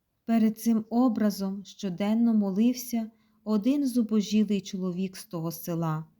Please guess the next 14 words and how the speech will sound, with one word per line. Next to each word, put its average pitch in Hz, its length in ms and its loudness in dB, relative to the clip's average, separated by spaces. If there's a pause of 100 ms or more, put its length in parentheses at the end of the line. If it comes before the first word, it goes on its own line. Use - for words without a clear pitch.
(600)
Одного 196 440 0
разу 214 320 0
почув 226 480 -4
він 220 240 0
із 202 180 -6
Христа 214 500 -6
потішаючий 202 1000 -4
голос 196 580 -4 (360)
розп'ятого: 175 960 -8 (1300)
«Будь 226 460 0
терпеливий 220 920 0
аж 180 260 -6
до 190 120 -10
смерті, 175 840 -6